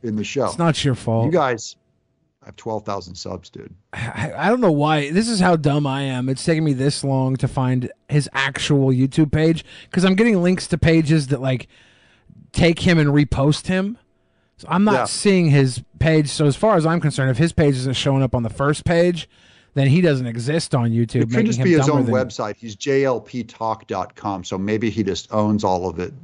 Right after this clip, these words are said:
Speaker 1: and doesn't go through YouTube 'cause they'd probably ban him anyways 'cause he's such a genius.
Speaker 2: I mean,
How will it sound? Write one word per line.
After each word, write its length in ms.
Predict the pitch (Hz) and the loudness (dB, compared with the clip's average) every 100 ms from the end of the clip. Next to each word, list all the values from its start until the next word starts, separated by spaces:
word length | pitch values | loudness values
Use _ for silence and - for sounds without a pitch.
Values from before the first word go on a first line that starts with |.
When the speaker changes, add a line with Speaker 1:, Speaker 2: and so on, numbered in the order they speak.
| - | -6
Speaker 1:
and 180 | 95 95 | -4 0
doesn't 320 | 104 92 95 | 0 -2 -4
go 140 | 98 | -4
through 260 | 92 90 87 | -4 -6 -6
YouTube 500 | 87 90 - 90 85 | -4 -4 -2 -4 -4
'cause 160 | - 90 | -8 -6
they'd 180 | 95 - | -8 -6
probably 260 | - - - | -6 -6 -8
ban 200 | - - - | -10 -8 -10
him 140 | - | -8
anyways 340 | - - - - | -6 -4 -4 -2
'cause 120 | 98 | 0
he's 160 | 107 | 2
such 200 | - - 110 | 0 -4 -6
a 20 | |
genius. 480 | 107 - 80 - - _ _ _ _ - | -6 -8 -8 -10 -14 _ _ _ _ -14
Speaker 2:
I 120 | 92 98 | -12 -10
mean, 320 | 92 92 | -12 -16